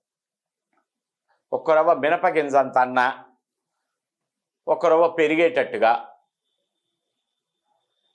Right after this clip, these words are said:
ఈ ఈశాన్యం, ఇటు ఉత్తర ఈశాన్యం, అటు తూర్పు ఈశాన్యం పెరిగేటట్టుగా కొలతలు తీసుకొని కట్ చేసుకోవటం ద్వారా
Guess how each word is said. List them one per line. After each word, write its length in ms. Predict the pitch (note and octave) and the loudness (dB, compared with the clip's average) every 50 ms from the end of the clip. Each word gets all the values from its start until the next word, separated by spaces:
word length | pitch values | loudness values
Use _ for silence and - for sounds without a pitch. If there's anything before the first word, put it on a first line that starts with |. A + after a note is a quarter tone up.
| _ _ _ _ _ _ _ _ - - _ - | _ _ _ _ _ _ _ _ -20 -18 _ -4
ఈ 200 | D#3+ D#3 D#3 E3 | 0 0 2 2
ఈశాన్యం, 560 | D#3+ E3 E3+ D#3 D#3 D3+ D3 D#3+ F#3 G3 - - _ _ _ _ _ _ _ _ _ _ _ _ _ _ _ _ _ _ _ _ - | 0 0 -2 -2 -2 -2 -4 -4 -4 -4 -6 -12 _ _ _ _ _ _ _ _ _ _ _ _ _ _ _ _ _ _ _ _ -10
ఇటు 160 | C3 C#3 D#3 | -8 -4 -2
ఉత్తర 340 | C#3+ C#3 C#3 C#3 E3+ E3 D#3+ | 0 0 0 0 0 0 0
ఈశాన్యం, 640 | D3+ D3 C#3 C3+ C#3+ D3 C#3 C#3 C#3 D#3 F3 - - | 0 -2 -4 -4 -4 -4 -4 -4 -6 -8 -8 -8 -8
అటు 140 | - C3+ B2+ | -8 -8 -6
తూర్పు 340 | - - D3 C3+ C3+ - C3 | -4 -4 -4 -4 -4 -4 -6
ఈశాన్యం 380 | A#2+ - C3+ C3 B2+ B2+ B2+ | -4 -2 -2 -2 -2 -4 -6
పెరిగేటట్టుగా 880 | B2+ B2+ C3 B2 B2+ C3 C3+ C3 C3+ A2+ F#2+ - G#2+ A2+ B2 - - - - _ _ _ _ _ _ _ | -4 -4 -2 -2 0 0 -2 -2 -2 -6 -6 -4 0 0 0 0 -2 -6 -16 _ _ _ _ _ _ _
కొలతలు 400 | - C3 C3+ D3 - E3 D3+ C3+ | -2 0 0 0 0 -2 -2 -2
తీసుకొని 680 | G#2+ G#2 A2 - - - C#3+ D#3 G3+ B3 B3 - - _ _ _ _ _ _ - | -4 -8 -10 -10 -6 -4 -2 -2 -2 -4 -6 -8 -12 _ _ _ _ _ _ -4
కట్ 240 | C#3 C3+ C3+ - F3+ | -4 -4 -4 -2 0
చేసుకోవటం 600 | F3 E3 - - C#3+ C3+ B2+ B2 B2 A#2+ A#2 G#2 | 0 0 0 0 0 0 0 0 0 -2 -2 -2
ద్వారా 480 | G2 F#2+ G2 G2+ A2 A#2 A#2 A#2 A#2 | 0 0 2 2 2 2 0 -2 -4